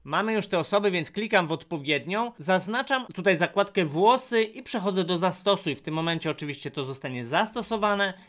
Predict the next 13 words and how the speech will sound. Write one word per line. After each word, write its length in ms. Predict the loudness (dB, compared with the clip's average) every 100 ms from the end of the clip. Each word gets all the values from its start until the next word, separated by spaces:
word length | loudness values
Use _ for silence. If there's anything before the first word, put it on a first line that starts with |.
| -10
i 60 |
zobaczcie, 540 | -4 4 4 2 -4 -6
kiedy 260 | -4 -4
mam 220 | 0 0 0
już 120 | 0
zaznaczenie, 720 | 0 0 -4 -2 -2 0 -2
zmieniam 420 | -4 -2 2 4 4
oczywiście 400 | 2 -2 0 2
narzędzie 480 | 2 4 2 2
do 120 | 0 0
narzędzie 440 | 0 0 -2 0
do 100 | -2
przesuwania 340 | -4 -6 -6